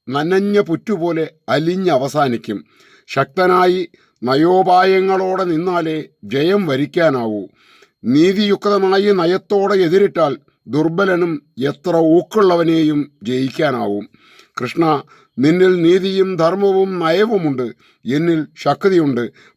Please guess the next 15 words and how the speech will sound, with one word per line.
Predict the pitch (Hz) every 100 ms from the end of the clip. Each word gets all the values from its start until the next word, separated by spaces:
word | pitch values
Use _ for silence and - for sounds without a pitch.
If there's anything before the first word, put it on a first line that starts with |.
| -
പാർത്ഥനിൽ | 156 170 180 175 170 - -
ജയകാംക്ഷയും | 117 147 165 151 117 135 143 135 _
ഇച്ഛയുമുണ്ട്. | 135 143 196 202 175 131 107 101 _ _ _ -
നമ്മൾ | 123 160 165
മൂവരും | 160 170 180 180 175
ഒന്നിച്ചു | 165 185 175
നിന്ന് | 185 180 190
ശ്രമിച്ചാൽ | 185 170 185 180 127 - _ _ 101
ജരാസന്ധൻ | 131 156 175 165 175 170 175
എന്ന | 170
മകധേശനെ | 165 151 190 208 170 160 160 131 - _ -
നമുക്ക് | 139 160 160 160 160 _ _ _ _ _ _
അഗ്നിയിൽ | 127 147 151 185 185 185
ആകൃഷ്ടനായെടുക്കുന്ന | 170 175 190 165 202 190 190 202 190 196 - 196 202 208
പാറ്റയെപ്പോലെ | 180 190 - 233 226 202 175 170 139 135